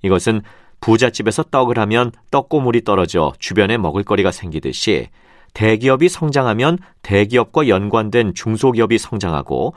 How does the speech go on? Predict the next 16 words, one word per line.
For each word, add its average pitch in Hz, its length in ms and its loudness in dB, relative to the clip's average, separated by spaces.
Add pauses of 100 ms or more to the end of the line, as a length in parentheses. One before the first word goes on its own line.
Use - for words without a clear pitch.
(140)
새로운 147 420 -2
일자리도 104 540 0
많이 90 320 -4
창출돼 78 640 -4 (180)
서민 104 460 -2
경제도 92 380 0
좋아지는 107 500 -2
효과를 98 420 -4
말합니다. 62 680 -10 (1200)
또 185 120 2
떡과 190 560 2
관련된 143 420 0
표현으로 131 380 0
떡값이라는 196 680 -2
것도 90 240 -2
있죠. - 480 -6